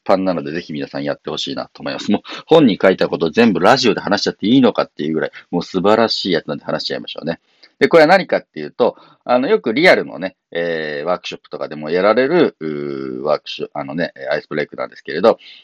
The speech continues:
えー、Aさんの、と、Aさんがまず自己紹介をします。で、私は、例えば、うん、じゃあ好きな、あー、おやつとかお菓子で自己紹介しようか。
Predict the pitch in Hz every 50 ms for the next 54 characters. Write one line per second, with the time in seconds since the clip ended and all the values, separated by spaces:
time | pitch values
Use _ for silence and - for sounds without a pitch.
0 | _ - 87 85 80 76 73 71 71 69 67 67 65 64 65 67 62 - 120 117
1 | - - - - 135 156 160 - 147 123 113 107 107 123 131 127 - - _ -
2 | 104 104 - _ _ _ - 135 160 160 - 127 101 92 78 80 92 - 85 82
3 | - - 165 151 - 139 127 - - 76 - - - - - - _ _ - 101
4 | 104 110 113 120 - - 117 131 127 110 - - - - 104 90 85 90 110 98
5 | - - 82 80 80 78 78 82 98 107 95 - - - - 240 202 131 92 -
6 | _ _ _ _ - 90 95 90 85 73 101 143 147 - - - 95 - - -
7 | - 80 76 80 - 87 - 127 117 - 95 85 76 - 82 78 - - 104 98
8 | 101 85 80 73 - - - - - -